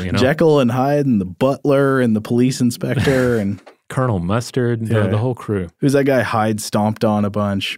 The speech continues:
Speaker 2: beat with a cane?
Speaker 1: Oh, I, I, I don't remember the specific. It's been so long since I,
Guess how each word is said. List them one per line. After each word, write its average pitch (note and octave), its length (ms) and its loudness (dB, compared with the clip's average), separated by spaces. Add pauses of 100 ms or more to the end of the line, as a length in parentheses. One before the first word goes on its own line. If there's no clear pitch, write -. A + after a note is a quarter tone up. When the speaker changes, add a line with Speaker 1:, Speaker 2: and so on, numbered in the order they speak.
Speaker 2:
beat G#2 180 0
with G2+ 120 -6
a G#2+ 60 -8
cane? G#2 400 -2
Speaker 1:
Oh, F2+ 240 -4
I, F#2+ 320 -4 (100)
I, F#2+ 80 -8
I G2 60 -6
don't F#2 320 -6
remember F2+ 400 -6
the F2+ 240 -20
specific. - 340 -10
It's G#2 100 -6
been B2 140 -2
so - 160 -2
long F#2+ 240 -2
since - 180 -14
I, F2+ 200 -4